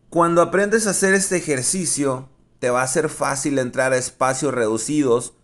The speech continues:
o a los pasillos dentro del almacén, dentro de la empresa. Por ejemplo, aquí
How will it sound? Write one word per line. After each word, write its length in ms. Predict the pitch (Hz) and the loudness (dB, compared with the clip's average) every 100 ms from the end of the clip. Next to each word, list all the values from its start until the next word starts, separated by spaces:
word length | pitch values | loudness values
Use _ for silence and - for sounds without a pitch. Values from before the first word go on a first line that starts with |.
| _ _ | _ _
o 180 | - 120 | -2 2
a 80 | 120 | 2
los 200 | 117 113 | 0 -2
pasillos 880 | - 107 - 160 147 135 127 131 - _ | -4 -2 0 -2 0 2 0 -4 -12 _
dentro 380 | 117 127 127 120 | -6 -6 -2 0
del 120 | 117 | 2
almacén, 540 | 107 110 113 - 156 123 | 0 0 -4 -2 -2 -2
dentro 300 | 117 120 117 | -2 0 0
de 80 | |
la 60 | 120 | 0
empresa. 480 | 120 151 156 117 - _ _ _ _ _ _ _ - | 0 0 0 -2 -12 _ _ _ _ _ _ _ -2
Por 140 | 131 | 0
ejemplo, 640 | 139 160 139 175 180 - | 2 0 2 2 2 0
aquí 880 | - 123 143 151 151 139 123 101 - | -8 -4 0 4 4 2 0 -4 -8